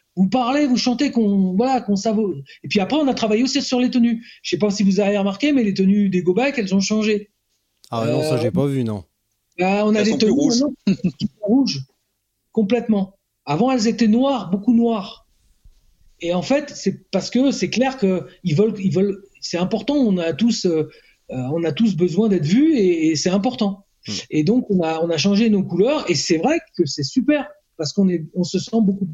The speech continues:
Speaker 1: plus en sécurité. Et eux-mêmes, eux-mêmes se sentent beaucoup plus en sécurité dans, dans leur pratique par rapport à, à quel-, quelque chose qu'ils auraient pas vu.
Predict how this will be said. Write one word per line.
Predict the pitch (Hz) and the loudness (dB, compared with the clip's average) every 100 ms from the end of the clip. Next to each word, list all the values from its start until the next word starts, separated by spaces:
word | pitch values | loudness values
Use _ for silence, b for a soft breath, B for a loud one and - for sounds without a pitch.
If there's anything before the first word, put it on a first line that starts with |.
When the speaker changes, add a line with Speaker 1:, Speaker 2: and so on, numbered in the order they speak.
| 156 | -8
Speaker 1:
plus | 214 202 | 0 0
en | |
sécurité. | 196 185 - 180 165 294 302 B - | 0 -4 -2 -2 2 0 -2 B -2
Et | 214 - | -2 2
eux-mêmes, | 277 269 349 277 - _ _ _ | 2 2 2 0 -2 _ _ _
eux-mêmes | 202 220 320 269 | 0 2 2 0
se | 208 | -2
sentent | 190 214 | -2 -2
beaucoup | 180 190 | -2 -4
plus | 190 196 | 0 0
en | 185 | 0
sécurité | - - 165 202 302 294 B B | -4 -6 -4 0 -2 -4 B B
dans, | 160 175 | -2 -2
dans | 165 | 0
leur | 165 160 | -2 -2
pratique | - 160 269 - | -4 -4 -4 -2
par | 165 | -2
rapport | 156 170 202 165 | 0 0 0 0
à, | 156 139 b b | -2 -4 b b
à | 139 | -4
quel-, | 170 143 | -4 -2
quelque | 175 151 | -4 -4
chose | - 220 208 | -4 -2 -2
qu'ils | - 156 | 0 0
auraient | 156 175 | 0 0
pas | 202 | 0
vu. | 214 262 262 | 2 0 -2